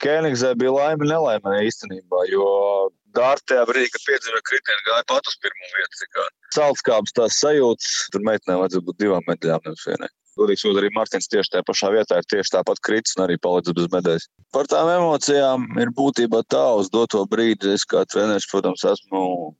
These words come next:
vairāk apmierināts nekā neapmierināts, varbūt pat, ā, tieši runā par Kēnigas tiem diviem posmiem, varbūt, ka pat pārsniedz manas ekspektācijas, es neesmu pat esmu vērtēta ar pluszīmi. Tāda liela rūgtuma sajūta palika pēc Vinterbergas pirmā posma, jo tur, ā,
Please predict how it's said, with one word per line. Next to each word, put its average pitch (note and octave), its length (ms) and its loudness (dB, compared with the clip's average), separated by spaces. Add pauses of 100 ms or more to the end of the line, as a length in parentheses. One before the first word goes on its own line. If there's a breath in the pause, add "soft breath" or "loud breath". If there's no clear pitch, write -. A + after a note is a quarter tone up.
(140)
vairāk C#3+ 320 2
apmierināts B2+ 460 0
nekā A2 240 2
neapmierināts, A#2 580 0
varbūt B2+ 400 0
pat, - 240 -4
ā, F#2+ 320 2 (320)
tieši G#2 280 0
runā G#2 140 0 (100)
par G2 120 -2
Kēnigas A#2 480 -2 (160)
tiem F#2+ 180 0 (100)
diviem G2+ 320 2
posmiem, G#2+ 440 -2 (320)
varbūt, G2+ 480 -2
ka - 120 -4
pat A2+ 160 -2
pārsniedz B2 480 0
manas G#2+ 280 -2
ekspektācijas, F#2+ 800 0
es - 80 -16
neesmu D#2+ 320 -4
pat - 160 0
esmu - 280 -6
vērtēta - 400 2
ar - 80 -6
pluszīmi. A2 560 0 (440 loud breath)
Tāda G2+ 200 2
liela B2 240 4
rūgtuma A#2 320 0
sajūta A2+ 400 2
palika A2 360 0
pēc G#2 160 0
Vinterbergas A2 600 0
pirmā A#2 360 0
posma, G#2+ 400 0
jo F2+ 160 2
tur, G2 240 2
ā, F#2 220 2